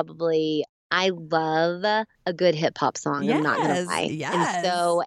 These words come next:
Speaker 1: any hip hop song is gonna get me going
Speaker 2: I
Speaker 1: for
Speaker 2: like
Speaker 1: sure.
Speaker 2: it.
Speaker 1: I love that you asked this question. Do I get to pick the sport?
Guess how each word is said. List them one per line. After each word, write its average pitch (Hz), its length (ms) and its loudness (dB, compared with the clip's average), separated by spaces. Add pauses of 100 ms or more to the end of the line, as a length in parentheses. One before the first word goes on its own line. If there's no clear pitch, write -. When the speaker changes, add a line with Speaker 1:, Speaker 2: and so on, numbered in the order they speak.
(180)
Speaker 1:
any 214 500 2
hip 208 260 -2
hop 175 240 2
song 170 600 2 (240)
is 170 180 2
gonna 165 220 -2
get 156 220 -2
me 151 100 4
going 98 320 -4
Speaker 2:
I 240 40 0
Speaker 1:
for 277 120 0
Speaker 2:
like 415 80 4
Speaker 1:
sure. - 140 -2
Speaker 2:
it. - 20 0
Speaker 1:
I 196 60 0
love 190 300 0
that 247 200 -4
you 196 60 -6
asked 170 240 0
this 156 100 -16
question. - 460 -4
Do 180 80 -2
I 196 60 2
get 220 100 0
to - 80 -6
pick 233 160 -2
the 196 80 0
sport? 156 500 -2